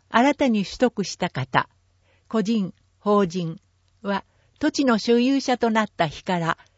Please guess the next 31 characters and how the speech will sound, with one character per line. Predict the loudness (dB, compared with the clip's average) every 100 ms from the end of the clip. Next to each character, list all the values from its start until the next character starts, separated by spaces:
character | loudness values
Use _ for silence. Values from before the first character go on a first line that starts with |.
| _
九 | 2 4 4
十 | 2
日 | 2 0 0 2
以 |
内 | 4 2 2
に | -2 -6 0
届 | 4 6 6
け |
出 | 2 0
て | -2
く | 0
だ | -2
さ | -2 -4
い。 | -4 -8 _ _ _ _ _ _ _ _ _ _
詳 | -2 -2
細 | 2 0 2
は、 | -2 -4 _ _
市 | -4 -4
ホ | -2 2 2
ー |
ム | 2
ペ | 0 2
ー | 4
ジ | 4
を | 4
ご | 4
覧 | 4 2
に | 0 -2
な | -4
る | -8
か、 | -8 -10